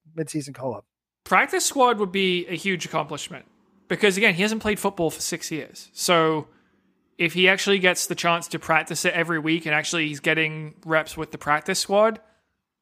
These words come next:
Speaker 2: that could be a part of the N F L one day. I still think it's unlikely he ever plays an N F L game, but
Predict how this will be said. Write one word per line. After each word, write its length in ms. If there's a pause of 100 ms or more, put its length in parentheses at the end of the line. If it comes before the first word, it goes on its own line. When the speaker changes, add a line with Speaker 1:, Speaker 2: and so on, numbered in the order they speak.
(260)
Speaker 2:
that 260
could 180
be 120
a 60
part 360
of 80
the 280
N 140
F 140
L 140
one 160
day. 160
I 40
still 200
think 220
it's 120
unlikely 520
he 120
ever 160
plays 240
an 100
N 100
F 120
L 160
game, 360 (140)
but 300